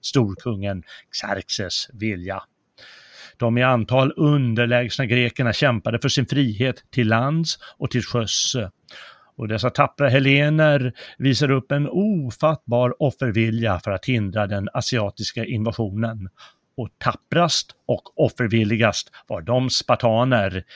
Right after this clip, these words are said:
jämte några andra modiga greker, som valde död i strid i Thermopyles pass för att leva upp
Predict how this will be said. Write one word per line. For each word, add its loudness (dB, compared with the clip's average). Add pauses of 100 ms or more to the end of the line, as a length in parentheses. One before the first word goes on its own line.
(160)
jämte 0 (180)
några 0
andra -2
modiga 0
greker, -4 (160)
som -6
valde -2
död 4
i -4
strid 0 (340)
i 0
Thermopyles 0
pass -2 (120)
för -12
att -6
leva 0
upp 0